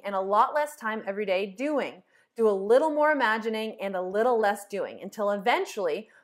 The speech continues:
most of what's happening is happening in the cool, calm, anticipatory state. Just imagine yourself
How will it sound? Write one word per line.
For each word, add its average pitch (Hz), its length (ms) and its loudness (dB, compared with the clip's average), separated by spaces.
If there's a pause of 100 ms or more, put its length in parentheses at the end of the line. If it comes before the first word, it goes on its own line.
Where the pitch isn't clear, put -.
most 302 380 2
of 220 160 0
what's 220 180 -2
happening 226 480 -6
is 208 120 -8
happening 226 540 -6
in 214 120 -6
the 202 180 -2 (440)
cool, 330 580 2
calm, 269 540 0
anticipatory 185 840 -6
state. - 380 -12 (380)
Just 269 420 0
imagine 254 720 -2
yourself 233 400 -4